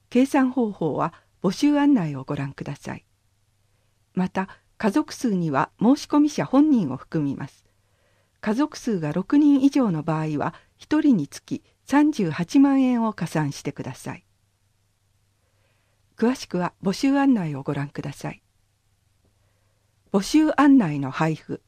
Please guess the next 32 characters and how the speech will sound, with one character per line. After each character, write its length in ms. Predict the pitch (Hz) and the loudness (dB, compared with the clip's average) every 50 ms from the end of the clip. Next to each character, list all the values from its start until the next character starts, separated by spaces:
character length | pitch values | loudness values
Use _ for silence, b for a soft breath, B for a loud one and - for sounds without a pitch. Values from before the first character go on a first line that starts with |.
| _ _ _ _ _ _ _ _ _ _ _ _ _ _ - | _ _ _ _ _ _ _ _ _ _ _ _ _ _ -4
十 220 | - 226 254 302 | 0 2 2 4
一 240 | 311 285 - - 277 | 2 0 0 0 0
月 280 | 277 269 - - 247 | 0 0 0 -2 -2
十 260 | 208 - 302 302 262 - | 0 2 2 2 2 0
九 160 | - 226 220 | 0 0 0
日 260 | 196 170 - - - | 0 0 -2 -6 -8
火 140 | - 165 165 | -6 -2 0
曜 200 | 202 220 196 170 | 2 2 2 0
か 180 | - - 135 | -2 -4 -6
ら 160 | 139 143 - b b b b b _ - | -6 -6 -8 b b b b b _ 4
二 160 | 226 285 294 | 4 4 6
十 240 | - 311 262 202 175 | 4 4 2 2 2
七 280 | 170 175 185 226 247 | 0 0 2 2 2
日 240 | 233 196 165 - - | 2 0 -2 -4 -10
水 320 | - - 202 202 202 202 | -6 -2 -2 0 0 0
曜 180 | 202 202 185 147 | -2 -2 -2 -2
に 220 | 147 - - - _ _ | -4 -6 -8 -10 _ _
住 220 | - - 202 226 247 | -2 0 2 2 2
宅 340 | - 214 208 - - - _ | 0 -6 -8 -8 -12 -16 _
課、 200 | - 170 - - _ _ _ _ _ _ _ _ _ _ _ | -10 -10 -10 -10 _ _ _ _ _ _ _ _ _ _ _
区 80 | - | -20
政 300 | - - - 285 233 170 | -6 -2 0 2 2 2
情 200 | - - 202 220 | 2 2 2 2
報 200 | 220 - 220 214 | 0 0 -2 -2
セ 200 | 202 - - 190 | -2 -2 -2 -2
ン 80 | 170 160 | -2 -2
タ 180 | - _ 127 135 | -6 _ -8 -8
ー、 120 | - - - _ _ _ _ _ _ _ _ _ | -8 -10 -16 _ _ _ _ _ _ _ _ _
本 200 | - 220 240 240 | 2 2 2 2
庁 220 | - - 240 214 | 2 0 -2 -2
舎 160 | 170 - 156 135 | -2 -4 -6 -8
一 140 | 127 - | -8 -8